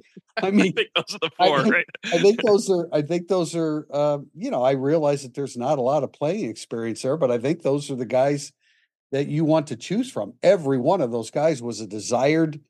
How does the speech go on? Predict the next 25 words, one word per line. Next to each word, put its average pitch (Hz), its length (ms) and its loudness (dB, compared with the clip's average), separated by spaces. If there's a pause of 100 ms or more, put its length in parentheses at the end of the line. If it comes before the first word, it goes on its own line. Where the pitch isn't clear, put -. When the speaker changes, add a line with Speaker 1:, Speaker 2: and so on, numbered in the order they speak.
(440)
Speaker 1:
recruit 143 680 0 (220)
when 147 320 -2
Notre 156 240 2
Dame 156 240 0
landed 175 340 -4
them, 87 300 -16
and 127 420 -2
they're 143 240 2
still 175 320 -2
desired. 104 460 -4
Emil 117 280 -4
Wagner, 135 560 0 (640)
uh, 120 280 2
I 113 80 -4
think, 139 240 -4
is 117 120 -6
still 135 280 -2
a 123 40 -2
strong 131 360 0
candidate. 160 460 -4 (120)
Tosh 135 400 0
Baker, 170 540 -2 (480)
uh, 117 360 2
I, 123 200 2 (360)
I, 120 200 -4